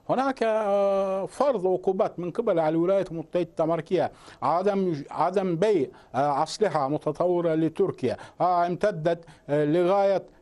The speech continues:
كثيرة، عقود، امتدت عقود. إذن، آه، لو فرضت دول الاتحاد الأوروبي بعض عقوبات الجديدة على تركيا، تركيا متعودة على ذلك، هذا لا يحل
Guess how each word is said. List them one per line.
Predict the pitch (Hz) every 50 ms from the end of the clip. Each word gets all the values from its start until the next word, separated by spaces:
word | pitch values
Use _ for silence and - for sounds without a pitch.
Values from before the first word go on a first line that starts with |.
| _ -
كثيرة، | - 165 165 - 202 165 139
عقود، | 131 143 160 156 - 151 233 208 - - - - - 135
امتدت | 135 139 - 180 180 170 160 170 165 - -
عقود. | 156 143 - - 127 104 - - _ -
إذن، | 254 247 240 220 226 226 226 - - - - - - 160
آه، | 165 170 165 160
لو | 165 180 220 226 202 175 160 160
فرضت | 156 - - 196 196 170 143 127 117 - - _
دول | 151 160 160 151 147 131
الاتحاد | 135 131 - - 143 131 135 139 135
الأوروبي | 123 127 127 139 147 131 110 - 117
بعض | 113 120 139 143 135 123 110 107 98 104
عقوبات | 110 110 120 123 - - 135 131 151 147 131 - - - - - _ -
الجديدة | 123 131 131 120 135 143 147 147 147 139 127
على | 123 127 139 135 131 -
تركيا، | - 170 139 - - 185 170
تركيا | - - 226 202 - 240 233
متعودة | 208 190 - - 190 247 240 226 185 123 131
على | 127 135 143 147 143 135 139
ذلك، | 160 120 117 139 - - - - - -
هذا | 190 226 233 202 196 185
لا | 185 190 196 196
يحل | 185 180 175 - - 190 175 131 95